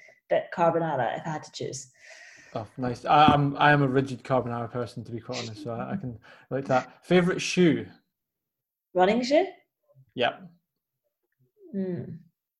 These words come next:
Speaker 2: Or any
Speaker 1: Do
Speaker 2: shoe <laughs> if you really want.
Speaker 1: <laughs> I am, I am quite fond of the, well, I've got it right here, the, the, the Hoka one for, for training. But I am
Speaker 2: Okay.
Speaker 1: quite fond of the,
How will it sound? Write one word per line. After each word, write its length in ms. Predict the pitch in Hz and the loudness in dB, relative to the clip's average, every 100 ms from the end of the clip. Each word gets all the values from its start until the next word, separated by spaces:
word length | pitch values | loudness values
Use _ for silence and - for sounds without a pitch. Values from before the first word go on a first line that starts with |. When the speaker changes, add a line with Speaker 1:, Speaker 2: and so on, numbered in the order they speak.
| _ _ _ - | _ _ _ -2
Speaker 2:
Or 200 | 143 139 | 0 0
any 220 | - 147 | 0 4
Speaker 1:
Do 100 | 165 | 4
Speaker 2:
shoe 120 | 156 | 6
<laughs> 40 | 160 | 4
if 60 | 170 | 4
you 100 | 214 | 2
really 240 | 175 220 175 | 6 8 8
want. 500 | 220 180 214 170 - | 8 6 4 0 -6
Speaker 1:
<laughs> 1400 | 151 - - 185 175 214 196 349 - - - _ _ _ | -8 -8 -14 -10 -2 -2 -2 -8 -10 -14 -20 _ _ _
I 120 | 185 | 2
am, 320 | 185 185 196 196 | 4 4 2 2
I 60 | 185 | 2
am 220 | 185 185 | 2 4
quite 220 | 196 170 | 2 2
fond 360 | 180 175 170 170 | 2 0 0 -2
of 220 | 160 175 | -4 -2
the, 720 | 175 170 165 160 156 143 - - - _ _ _ _ _ _ _ - | 2 4 4 2 2 -2 -4 -10 -20 _ _ _ _ _ _ _ 2
well, 280 | 208 220 269 | 6 8 6
I've 140 | 240 214 | 4 2
got 100 | 214 | 4
it 40 | |
right 160 | 170 185 | 4 4
here, 220 | 247 185 | 2 2
the, 360 | 190 196 202 - | 0 -2 -4 -10
the, 260 | 180 196 185 | -2 2 4
the 100 | 196 | 2
Hoka 280 | 190 208 202 | 2 2 2
one 360 | 147 160 208 - | 0 2 -2 2
for, 340 | 202 196 - | 2 2 0
for 160 | - 190 | 2 2
training. 300 | 202 185 - | 4 0 4
But 160 | 185 220 | 4 6
I 80 | 185 | 8
am 120 | 190 | 6
Speaker 2:
Okay. 40 | 214 | 6
Speaker 1:
quite 180 | 190 - - | 4 4 6
fond 300 | 185 180 175 | 6 6 2
of 180 | 160 | 0
the, 480 | 170 170 165 156 139 | 6 8 10 8 4